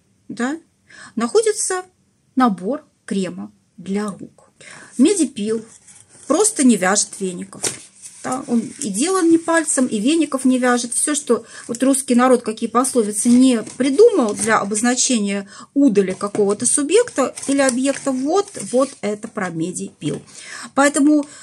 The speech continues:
несмотря на такой вот ретро-стиль, который напоминает масс-маркет и вообще попахивает бабушатинкой, по крайней мере, визуально, да, здесь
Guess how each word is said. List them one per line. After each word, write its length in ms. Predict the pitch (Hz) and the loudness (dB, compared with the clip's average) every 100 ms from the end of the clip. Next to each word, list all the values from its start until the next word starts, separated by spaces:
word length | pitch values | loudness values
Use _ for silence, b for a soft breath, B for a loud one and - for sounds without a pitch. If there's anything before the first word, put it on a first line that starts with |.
| B | B
несмотря 720 | 262 285 381 - 285 269 294 262 | 4 4 4 2 2 0 0 0
на 120 | 226 | 0
такой 300 | 233 247 226 | -2 0 0
вот 180 | 233 - | 0 -4
ретро-стиль, 1040 | 233 269 233 - 202 208 - - 320 480 - | -2 0 0 -4 -8 -6 -8 -6 -6 -6 -6
который 500 | 226 233 226 214 208 B B - | -6 -2 -2 -2 -6 B B -2
напоминает 640 | 233 247 233 240 202 196 | 0 2 2 2 2 0
масс-маркет 960 | 214 214 208 - 214 202 190 - 196 - - | -4 -4 -4 -4 -4 -4 -6 -10 -16 -14 -8
и 240 | 196 185 | -6 -6
вообще 380 | 190 190 - 403 | -8 -8 -4 -4
попахивает 580 | 381 381 381 - 311 269 | -6 -4 -4 -2 -6 -4
бабушатинкой, 1000 | 277 285 - 214 208 262 262 269 262 B B B | -4 -2 -2 -2 -4 -4 -4 -4 -6 B B B
по 80 | - | -16
крайней 300 | - 190 185 | -12 -8 -4
мере, 200 | 185 190 | -2 -2
визуально, 680 | 190 220 269 269 262 247 233 | 0 2 4 4 4 4 0
да, 140 | 233 415 - B B B B | 0 -4 -4 B B B B
здесь 720 | 240 226 233 294 330 320 - | -4 -2 -2 0 0 -2 -6